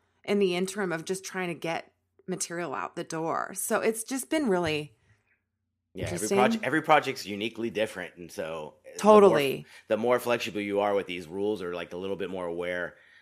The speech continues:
Speaker 2: Yeah, I g-, man, I, I'm glad you've identified that 'cause it can help you kinda make sure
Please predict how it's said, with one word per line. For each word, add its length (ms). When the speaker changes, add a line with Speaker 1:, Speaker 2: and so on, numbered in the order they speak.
Speaker 2:
Yeah, 180
I 260
g-, 80
man, 340
I, 120
I'm 100
glad 260
you've 300
identified 580
that 180
'cause 140
it 140
can 120
help 240
you 60
kinda 240
make 160
sure 260